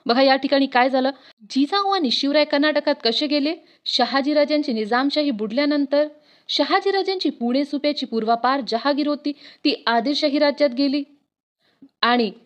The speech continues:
आदिलशहाने काय केलं? जहागिरी आपल्या वतीने शहाजीराजांना दिली आणि पुण्यापासून दूर कर्नाटकातील प्रदेश जिंकण्याच्या कामावर शहाजीराजांची नेमणूक केली, तेव्हा जिजाऊ आणि शिवराय यांना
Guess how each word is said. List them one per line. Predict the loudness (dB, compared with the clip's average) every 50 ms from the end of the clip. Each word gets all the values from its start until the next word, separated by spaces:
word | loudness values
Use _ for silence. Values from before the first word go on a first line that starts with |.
| _ _ 0
आदिलशहाने | 0 2 2 2 0 0 0 0 0 0 0 2
काय | 0 0 0
केलं? | 0 0 -2 -2 -4 -6 -10 -18 _ _ _ _ -20 -20 -8
जहागिरी | -4 -4 -2 0 0 0 2 2 2 2 0 -2 -2 -2
आपल्या | -2 -2 0 0 0 2
वतीने | 2 0 -2 0 -2 -2 -2
शहाजीराजांना | 0 -2 -2 -2 -2 -4 -2 0 0 2 2 2 2 2 0
दिली | 0 0 -2 -2 -2 -4 -8 _ _ _ _ _
आणि | 0 0 2 0 -2 -4 -8 -14 _ _ _ _ _ _ _ _ 0
पुण्यापासून | 2 4 4 4 4 2 0 0 2 0 0
दूर | 0 0 -2 -2 -4 -4 -8 _ 0
कर्नाटकातील | 2 2 4 2 2 2 0 -2 0 2 0 0
प्रदेश | 0 0 0 0 2 0 -2 -2
जिंकण्याच्या | 0 0 2 2 2 0 0 0
कामावर | 2 2 2 2 2 2 2 2 2 0
शहाजीराजांची | -2 -2 -2 -2 -2 0 0 0 0 2 0 0 0 -2
नेमणूक | -2 -2 0 0 0 0 -2 -2
केली, | -4 -4 -2 -4 -6 -8 -12 -20 -20 _ _
तेव्हा | 0 2 2 2 2
जिजाऊ | 0 -2 -2 0 2 2 2 0 -4 -10 _ _ _ _ 0
आणि | 2 2 2 2
शिवराय | 0 -2 -2 0 2 4 4 4
यांना | 4 4 4 2